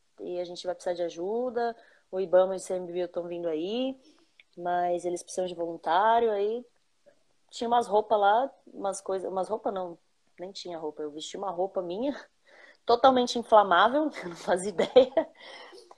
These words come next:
e falei, "Vamos aí, né?" O que que, nem sabia o que que a gente tava indo fazer. Aí chegamos lá na linha de fogo,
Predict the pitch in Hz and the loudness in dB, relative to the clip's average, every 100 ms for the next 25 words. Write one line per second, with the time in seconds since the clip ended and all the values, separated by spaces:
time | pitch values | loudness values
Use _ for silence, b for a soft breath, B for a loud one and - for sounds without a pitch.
0 | _ - 359 302 269 294 453 349 330 262 | _ 4 8 10 8 8 6 6 6 6
1 | 262 - 214 226 285 370 254 196 - 294 | 4 -4 0 2 4 4 2 -2 -2 -2
2 | 294 302 285 269 277 269 - 285 208 220 | -2 0 2 4 2 2 2 2 4 0
3 | 254 b b b b _ 185 196 - 190 | 0 b b b b _ 0 0 0 2
4 | 208 202 202 202 202 202 202 202 - 190 | 2 6 6 6 2 0 -6 -8 -2 2
5 | 202 226 233 | 2 0 -4